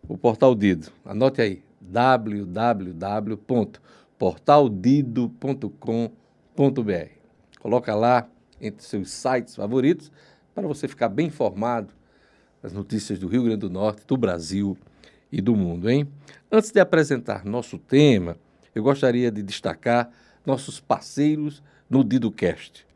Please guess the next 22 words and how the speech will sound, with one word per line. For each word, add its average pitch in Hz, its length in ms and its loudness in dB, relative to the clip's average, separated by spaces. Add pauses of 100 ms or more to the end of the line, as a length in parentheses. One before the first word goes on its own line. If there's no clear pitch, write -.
(720)
Cicobi 208 680 4
R 165 200 6
N, 160 400 6 (500)
mais 208 380 6
que - 100 -8
uma 202 80 6
escolha 165 540 6
financeira, 170 560 2
uma 214 140 2
opção 175 340 -2
mais 127 220 2
justa 127 500 -2 (320)
para 143 160 8
cuidar 120 320 2
do 107 140 -6
seu 180 260 4
dinheiro. 95 480 2 (400)
Ser - 220 4
Cicobi 151 640 6
é - 40 -4
ser 95 400 -4
dona 120 560 4